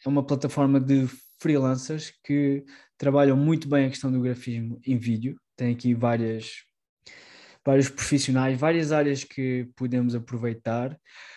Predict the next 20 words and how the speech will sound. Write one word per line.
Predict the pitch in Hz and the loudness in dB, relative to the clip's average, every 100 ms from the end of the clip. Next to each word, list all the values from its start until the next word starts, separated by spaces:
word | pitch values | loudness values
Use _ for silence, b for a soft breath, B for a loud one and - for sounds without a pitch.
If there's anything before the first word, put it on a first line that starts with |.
| B _ _ | B _ _
Isto | 180 - - | -2 -2 0
porque | 190 190 190 190 | 4 4 4 0
a | |
criação | - 180 165 180 165 160 | 2 4 4 0 0 2
de | 151 151 147 143 139 135 135 131 117 _ _ _ _ _ _ | 2 2 2 2 0 0 -4 -6 -10 _ _ _ _ _ _
grafismo | 131 139 139 - 156 143 147 143 139 120 - _ | -6 -4 -2 0 0 2 2 4 2 -2 -14 _
em | 135 139 | -2 -2
vídeo | 135 151 147 156 - _ _ _ _ _ | 0 0 0 -4 -8 _ _ _ _ _
toma | - 156 151 | -2 0 0
muito | 151 156 135 - | 0 0 -4 -8
tempo. | 131 110 - - | -6 -6 -8 -16
E | 95 135 | -4 0
há | 147 | 2
aqui | 147 - 151 | 0 0 0
profissionais | 139 127 139 - 143 139 139 - | 0 -8 -6 -2 2 4 2 0
que | 135 | -4
vendem | 127 135 127 127 120 123 123 b b - | 0 2 4 2 2 0 -6 b b -4
pacotes | 143 - 131 135 - | -2 2 0 0 -2
já | 127 127 | -2 -2
com | 127 123 120 113 113 | -2 -4 -2 -6 -8